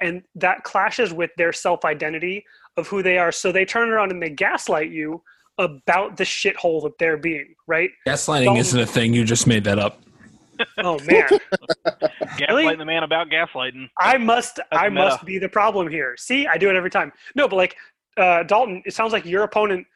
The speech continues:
Speaker 1: did X, agreed to X, and then you said, "Hey, you can't do that." He's like, "I'm not doing that. I don't know what you're talking about," right? Same thing with Jeff, right? Like, your, your opponent came to you and said, "The things you're doing, which are agreed upon in the rules,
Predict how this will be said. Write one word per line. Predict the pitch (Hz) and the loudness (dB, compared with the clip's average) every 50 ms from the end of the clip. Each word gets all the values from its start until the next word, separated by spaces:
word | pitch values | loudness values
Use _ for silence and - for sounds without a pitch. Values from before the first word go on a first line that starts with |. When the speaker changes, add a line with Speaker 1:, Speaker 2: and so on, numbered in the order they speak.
| _ _ _ _ _ - 151 135 | _ _ _ _ _ -20 -16 -4
Speaker 1:
did | - 196 214 226 226 233 - | 0 2 4 4 2 2 0
X, | 185 170 175 - - - - - - - _ _ _ _ _ _ _ _ _ _ _ - 381 - _ - - - - | 0 0 0 0 -2 -6 -12 -12 -14 -18 _ _ _ _ _ _ _ _ _ _ _ -8 -8 -6 _ -6 -4 -2 -2
agreed | 180 - 170 208 277 311 - - | -4 -2 0 2 2 2 2 0
to | 226 214 190 160 | -2 -2 -2 -2
X, | 170 190 - - - - - 202 | -4 -6 -8 -10 -14 -8 -4 -4
and | 190 190 | -2 0
then | 214 202 190 | 0 -2 -2
you | 185 202 226 | -2 -4 -6
said, | - - - 190 170 170 175 180 - - - - | -4 -2 -2 0 0 0 -2 -6 -8 -16 -20 -6
"Hey, | - 233 214 | -2 -2 -2
you | 190 185 196 | 0 -2 -4
can't | - - 233 202 175 - | -2 -2 -2 -2 -2 -2
do | 214 226 | -2 0
that." | 214 | 0
He's | 185 156 180 | 0 0 0
like, | 170 160 | 2 2
"I'm | 175 208 | 2 0
not | 254 359 427 233 | 0 -2 -2 -2
doing | 190 175 165 160 | -2 -4 -2 -2
that. | 160 185 226 | -2 -2 0
I | 214 | 0
don't | 190 | 0
know | 196 | 0
what | 208 | 0
you're | 214 208 | -2 0
talking | - 247 285 285 202 | 0 0 -2 -2 -2
about," | 151 135 135 135 - _ | -4 -6 -6 -8 -12 _
right? | - 170 175 196 - - - - - _ | -2 -2 -2 -2 -2 -6 -14 -20 -20 _
Same | - - 233 240 254 233 | -6 -2 -2 -2 0 -2
thing | 285 277 262 | -2 -2 0
with | 247 226 196 | 0 0 0
Jeff, | - - 226 254 214 - - | 0 2 2 2 2 2 0
right? | 180 180 190 | -2 -2 0
Like, | 180 165 - - | -2 -6 -6 -4
your, | 175 185 196 196 196 196 190 _ _ _ _ _ _ - | -4 -4 -2 -4 -6 -8 -10 _ _ _ _ _ _ -6
your | 170 180 196 | -4 -2 -2
opponent | 196 196 - 202 196 196 196 185 - | -2 -2 -2 -2 0 -2 -2 -4 -4
came | - 190 185 190 185 | -2 -2 -2 -2 -4
to | 196 | -6
you | 185 170 156 151 151 165 165 _ _ _ _ _ _ _ _ _ _ _ _ - - - _ - | -6 -6 -4 -6 -6 -8 -10 _ _ _ _ _ _ _ _ _ _ _ _ -20 -20 -12 _ -4
and | 190 175 170 | -4 -4 -2
said, | - - 190 180 165 | -2 0 0 0 0
"The | 143 180 | -2 -4
things | - - 220 208 208 180 185 | -4 -2 -2 -2 -2 -2 -2
you're | 208 214 | -2 -2
doing, | 196 202 185 170 170 | 0 0 -2 -2 -2
which | 170 170 - 185 | -4 -4 -2 -2
are | 170 170 185 | 0 0 -2
agreed | 175 165 147 160 185 226 247 | -4 -6 -6 -4 -4 -4 -4
upon | 247 - 208 185 175 170 | -2 0 0 0 0 0
in | 185 185 180 | -4 -4 -4
the | 202 185 | -4 -4
rules, | 180 214 208 180 160 156 160 165 - - - | -4 -4 -2 -2 -2 -2 -4 -6 -12 -18 -20